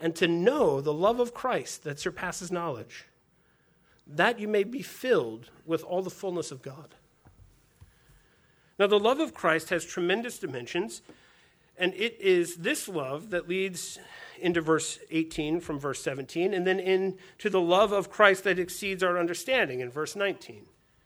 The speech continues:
which is where we end up at the end of Paul's second request, spanning verses eighteen and nineteen. It was because of God, because God is rich in love,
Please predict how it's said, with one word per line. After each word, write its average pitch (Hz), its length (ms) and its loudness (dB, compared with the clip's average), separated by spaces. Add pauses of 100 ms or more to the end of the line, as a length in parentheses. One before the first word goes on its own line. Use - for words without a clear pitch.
(680)
which 202 160 -4
is 190 140 -2
where 220 180 4
we 220 160 -2
end 208 180 4
up 185 220 6
at 185 80 -4
the 190 100 2
end 190 140 4
of 185 140 -6
Paul's 160 460 0
second 165 300 -2
request, 170 440 -2
spanning 175 420 2
verses 151 500 -4
eighteen 143 320 -4
and 175 80 0
nineteen. 220 360 0
It 147 80 2
was 156 200 -4 (240)
because 226 460 0
of 202 220 -6
God, 190 460 0 (280)
because 208 400 -2
God 170 240 4
is 147 140 -4
rich 147 260 -4
in 127 140 -8
love, 131 360 -8